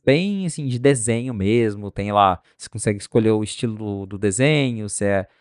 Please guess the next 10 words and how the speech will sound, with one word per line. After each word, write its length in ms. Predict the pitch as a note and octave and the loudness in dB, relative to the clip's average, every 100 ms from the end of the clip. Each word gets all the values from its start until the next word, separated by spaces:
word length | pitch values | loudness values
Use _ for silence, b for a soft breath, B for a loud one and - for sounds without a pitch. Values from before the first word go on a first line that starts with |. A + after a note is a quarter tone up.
| _ - | _ -10
é, 540 | F#2 F#2 F#2 F#2 F#2+ | -6 -4 -4 -6 -8
uma 180 | G2 G2+ | -8 -8
ilustração, 1040 | G2+ G2+ - F#2+ - C#3+ D3 C#3+ C3 A#2 | -8 -10 -4 -4 -2 2 4 4 2 0
se 140 | G#2 A2 | -4 -6
é 20 | |
um 80 | G#2 | -6
rabisco, 840 | F#2+ G#2 B2+ D3+ C3+ A#2+ - A#2 | -6 0 2 4 2 -2 -6 -8
mas 240 | A2 A2 A2 | -4 -4 -4
é 140 | - | -8
tudo 380 | - F3 G3 | -8 -4 -4